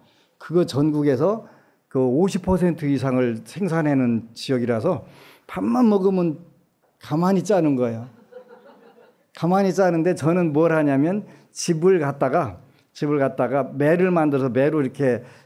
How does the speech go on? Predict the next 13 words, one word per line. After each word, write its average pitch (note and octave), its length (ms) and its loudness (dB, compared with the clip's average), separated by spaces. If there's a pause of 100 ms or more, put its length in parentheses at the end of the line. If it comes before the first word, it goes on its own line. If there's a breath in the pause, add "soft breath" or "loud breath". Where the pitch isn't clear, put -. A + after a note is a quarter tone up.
그 A#2+ 500 0 (1080)
부드럽게 F3+ 500 0
만드는 C#3+ 440 0
작업을 A#2+ 400 -4
하는 A#2+ 220 -4
거예요. A2+ 200 -18 (400)
그러니까 D#3 460 -2 (1400 soft breath)
무지 G#3+ 320 -2
많이 G#3+ 320 2
먹-, F#3 320 0 (260)
막 C#3+ 380 -4
먹고 D#3+ 400 0
계속 A#3 680 0